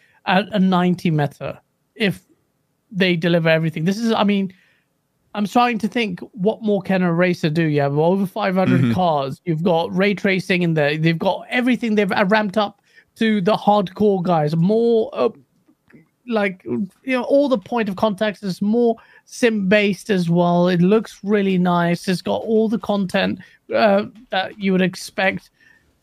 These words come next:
Speaker 1: What more do, and it's going above and beyond. So it should, I hope it gets its fair shake, Games Radar.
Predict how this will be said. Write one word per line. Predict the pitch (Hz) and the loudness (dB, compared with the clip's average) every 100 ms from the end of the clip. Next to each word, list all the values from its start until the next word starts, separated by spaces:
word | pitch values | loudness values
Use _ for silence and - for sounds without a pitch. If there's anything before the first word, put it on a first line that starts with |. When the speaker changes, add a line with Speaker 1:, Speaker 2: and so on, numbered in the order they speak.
| _ 269 | _ 0
Speaker 1:
What | 220 233 233 | 2 2 2
more | 214 214 208 - - | 4 4 2 0 -4
do, | 220 | -2
and | 202 214 | 2 4
it's | 220 | 4
going | 269 262 | 2 0
above | 214 208 208 | 2 4 4
and | 196 185 | 2 2
beyond. | 185 170 147 131 - | 2 0 -2 -6 -10
So | - 190 175 170 - | -2 0 0 -2 -4
it | 180 | -8
should, | - - 233 180 277 190 - _ _ _ - | -6 -2 0 -2 -6 -14 -16 _ _ _ -6
I | |
hope | 131 196 214 | -2 0 -2
it | |
gets | 196 185 196 | -4 -6 -8
its | 175 | -10
fair | - 190 180 | -8 -4 -4
shake, | - 208 185 180 - - _ _ _ - | -2 -2 -2 -4 -14 -20 _ _ _ -10
Games | 165 160 160 156 | -4 0 0 0
Radar. | 156 151 156 156 165 | 0 2 0 0 -2